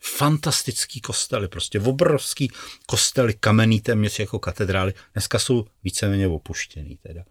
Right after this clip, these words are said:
Město bylo převážně bílé a dneska to město je převážně černé. Ceny nemovitostí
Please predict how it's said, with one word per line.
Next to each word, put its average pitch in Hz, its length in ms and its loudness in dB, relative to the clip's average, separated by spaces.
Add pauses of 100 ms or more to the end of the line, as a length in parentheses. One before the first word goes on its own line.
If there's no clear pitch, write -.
(420)
Město 131 260 0
bylo 139 240 6
převážně 107 720 2 (140)
bílé 92 680 0 (440)
a 98 80 -2
dneska 107 300 2
to 127 120 2
město 117 280 2
je 110 60 2
převážně 95 560 0
černé. 71 600 -6 (680)
Ceny 143 260 6
nemovitostí 143 1120 4